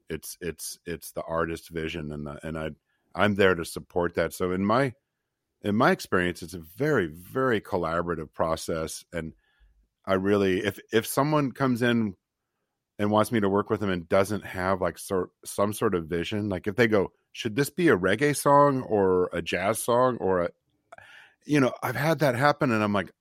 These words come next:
"Oh, I really think you need to figure that out. Like, I'm not gonna, I can't guide the entire thing." But, you know, somebody can come in and say, "I have a song, I play guitar, and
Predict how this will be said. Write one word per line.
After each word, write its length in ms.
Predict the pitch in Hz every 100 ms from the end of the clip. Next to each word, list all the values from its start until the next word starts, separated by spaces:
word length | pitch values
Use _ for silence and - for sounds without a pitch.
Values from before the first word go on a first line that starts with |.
| _ -
"Oh, 580 | 117 120 107 82 78 73 _ _ _ _ _
I 60 | 120
really 200 | 147 175
think 180 | 139 113
you 120 | 110
need 200 | 110 107
to 80 | 90
figure 300 | - 90 90
that 220 | 87 85
out. 280 | 80 76 76
Like, 160 | 85 82
I'm 160 | 98 110
not 260 | 107 92 - _ _ _ -
gonna, 220 | 110 95 92
I 80 | 101
can't 260 | - 123 92
guide 380 | 104 101 98 80 _ _ _ _ _ -
the 120 | 101
entire 640 | 90 - - 95 92 85
thing." 420 | 82 95 92 82 - _ _ _ -
But, 260 | 131 123 -
you 160 | 120 117
know, 160 | 82
somebody 480 | 85 - 110 117 104
can 180 | - 98
come 240 | - 101
in 140 | 104 101
and 100 | 92
say, 200 | - 95
"I 120 | 90
have 160 | 98 95
a 80 |
song, 340 | 92 - 101 104
I 60 |
play 240 | 90 - 90
guitar, 720 | 82 - 92 92 95 90 -
and 300 | 87 82 76